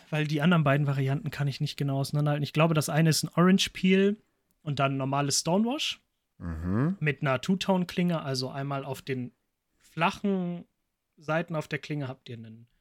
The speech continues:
Speaker 1: Hand-Satin, also Längsschliff.
Speaker 2: Mhm.
Speaker 1: Und auf den angeschliffenen Phasen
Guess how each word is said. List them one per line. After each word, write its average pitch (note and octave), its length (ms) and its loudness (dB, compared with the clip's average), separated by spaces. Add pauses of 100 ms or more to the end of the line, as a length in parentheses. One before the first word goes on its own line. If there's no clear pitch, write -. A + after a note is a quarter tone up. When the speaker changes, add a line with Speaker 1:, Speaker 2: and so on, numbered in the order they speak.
(460)
Speaker 1:
Hand-Satin, A3+ 640 -2 (200)
also B2 420 -8 (520)
Längsschliff. - 840 -4 (360)
Speaker 2:
Mhm. F#2 280 0
Speaker 1:
Und C#3+ 420 -2 (380)
auf C#3 260 -6
den B2+ 480 0 (180)
angeschliffenen E3 640 -2
Phasen C#3 600 -2